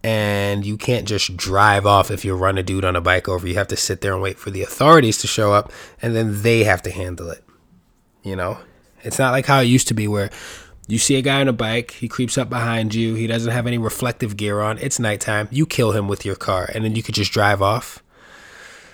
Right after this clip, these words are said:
You can't do that anymore. Things have changed, and that's fine, because change is good. Change is the only thing that is constant,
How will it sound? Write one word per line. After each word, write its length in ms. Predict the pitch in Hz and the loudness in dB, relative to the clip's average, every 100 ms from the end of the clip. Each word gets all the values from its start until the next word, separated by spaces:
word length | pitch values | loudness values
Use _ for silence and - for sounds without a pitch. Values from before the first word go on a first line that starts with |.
| _ _ _ - | _ _ _ -12
You 80 | 107 | -6
can't 220 | 113 104 | -4 -4
do 140 | 104 | -4
that 140 | 98 92 | -4 -4
anymore. 440 | 90 92 92 - - _ _ _ _ _ _ _ _ _ _ _ - - _ _ - - _ _ _ _ _ _ - - - - - | -6 -10 -10 -14 -20 _ _ _ _ _ _ _ _ _ _ _ -20 -20 _ _ -20 -20 _ _ _ _ _ _ -20 -20 -16 -16 -14
Things 340 | - 120 120 - | -2 0 2 0
have 120 | - | 0
changed, 460 | - 110 101 101 | 2 2 2 0
and 140 | - 170 | 0 2
that's 140 | 180 | 2
fine, 320 | - 180 110 | 6 6 6
because 260 | 101 - 139 | 0 -4 -4
change 320 | - 170 156 | 0 2 2
is 140 | 135 127 | 0 2
good. 220 | 156 104 | 2 2
Change 280 | 151 151 143 | 0 0 0
is 120 | 131 | -2
the 140 | 139 - | -2 -2
only 300 | 143 139 127 | -2 -2 -4
thing 460 | - 147 123 117 - _ _ _ _ _ - - | -4 -4 -4 -6 -12 _ _ _ _ _ -10 -2
that 220 | 117 113 | 0 0
is 120 | 113 | 0
constant, 800 | - 127 123 - 85 - - | 0 0 0 -2 -8 -10 -16